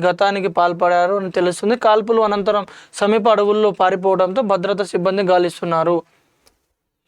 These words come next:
అమర్నాథ్ యాత్రను అడ్డుకునే కుట్ర కథ. అమర్నాథ్ యాత్రకు పెద్ద ఎత్తున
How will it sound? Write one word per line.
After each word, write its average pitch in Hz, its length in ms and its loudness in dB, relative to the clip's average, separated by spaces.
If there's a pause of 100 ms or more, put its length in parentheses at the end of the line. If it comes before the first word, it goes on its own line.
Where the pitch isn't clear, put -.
(1600)
అమర్నాథ్ 240 480 2
యాత్రను 208 640 0 (280)
అడ్డుకునే 214 440 0
కుట్ర 202 320 0
కథ. 170 220 -2
అమర్నాథ్ 214 580 2
యాత్రకు 196 440 2
పెద్ద 180 220 -2
ఎత్తున 202 460 0